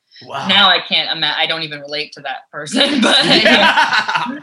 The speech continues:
Speaker 1: <laughs> I'm
Speaker 2: Yeah.
Speaker 1: curious though, like, having that happen to you and then going to L A and growing up in New York and, you know, having this sort of,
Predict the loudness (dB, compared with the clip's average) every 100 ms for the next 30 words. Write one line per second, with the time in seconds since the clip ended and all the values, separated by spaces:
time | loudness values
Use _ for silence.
0 | -18 -8 -2 0 0 -2 -2 -2 -4 -4
1 | -4 -4 -4 0 0 0 -2 0 0 0
2 | -2 -2 -6 -12 -12 -12 -12 -10 -10 -8
3 | -8 -8 -8 -6 -6 -6 -10 -10 -16 _
4 | -20 -18 -10 -6 -4 -4 -4 -6 -8 -10
5 | -6 -4 -6 -8 -16 -16 -18 _ _ -14
6 | -10 -4 -2 -2 -4 -8 -8 -6 -8 -10
7 | -18